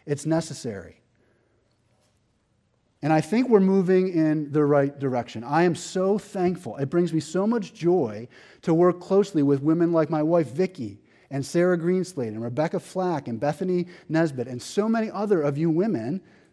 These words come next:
that just do such a wonderful job, and it makes this church so much richer.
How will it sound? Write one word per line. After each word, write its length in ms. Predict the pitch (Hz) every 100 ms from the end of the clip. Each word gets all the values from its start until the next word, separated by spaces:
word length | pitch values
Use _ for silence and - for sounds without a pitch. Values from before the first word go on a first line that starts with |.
| _
that 440 | 131 165 165 - -
just 240 | 180 175
do 100 | 202
such 320 | - - 233
a 60 | 202
wonderful 580 | 135 139 196 247 - 208
job, 480 | 151 185 240 117 139
and 120 | 160
it 80 | 160
makes 320 | 175 233 -
this 200 | 160 -
church 520 | - 247 233 143 -
so 400 | - - 160 165
much 380 | 202 143 147 -
richer. 480 | 170 311 - 190 107